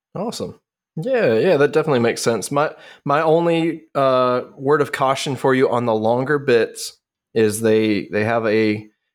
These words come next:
greater chance of, of breaking because there's a lot more, uh, lateral force on them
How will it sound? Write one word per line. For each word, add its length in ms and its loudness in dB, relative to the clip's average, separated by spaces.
greater 260 0
chance 420 -4
of, 300 0
of 180 -2
breaking 460 -2
because 320 -6
there's 140 0
a 40 0
lot 300 -2
more, 540 -2
uh, 480 -8
lateral 520 0
force 420 0
on 180 -2
them 260 -4